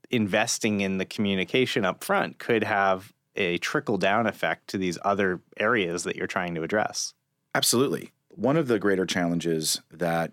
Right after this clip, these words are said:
Speaker 2: health insurers face in transforming to get where they wanna be, the type of communications and ecosystem that, that we just talked about, is that you don't have centralized ownership or looking at the overall end-to-end member experience when it comes to communications.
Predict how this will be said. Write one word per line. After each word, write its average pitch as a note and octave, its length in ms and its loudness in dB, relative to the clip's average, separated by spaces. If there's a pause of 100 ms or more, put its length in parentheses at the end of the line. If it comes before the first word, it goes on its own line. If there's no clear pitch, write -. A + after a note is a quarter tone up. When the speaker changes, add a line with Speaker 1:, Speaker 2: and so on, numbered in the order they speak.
(140)
Speaker 2:
health F2+ 180 -4
insurers E2+ 320 -2
face D#2+ 280 -2
in E2 60 -6
transforming E2+ 800 0
to - 200 -6
get E2+ 260 0
where F2 200 -2
they D#2 160 -6
wanna E2+ 380 0
be, D#2+ 200 -2
the D#2 200 -6
type - 440 -12 (100)
of F2 160 -2
communications D#2+ 800 -2
and D#2 220 -6 (140)
ecosystem F2 580 -2
that, D#2 120 -6 (140)
that E2+ 80 0
we D#2+ 120 -2
just D2+ 180 -8
talked F2+ 240 -4
about, D#2 300 -4 (720)
is F#2 200 2
that F2+ 280 2 (360)
you F#2 200 0
don't A2 240 2
have F#2+ 400 0
centralized F2+ 1200 0 (180)
ownership F2 640 -2
or E2+ 140 -4
looking F2 360 -2
at E2 200 -2
the D#2+ 140 -2
overall E2 440 2
end-to-end E2 420 -4
member E2 240 -2
experience F2+ 640 -2
when D#2+ 100 -4
it - 60 -10
comes D#2+ 240 -6
to - 100 -10
communications. - 760 -6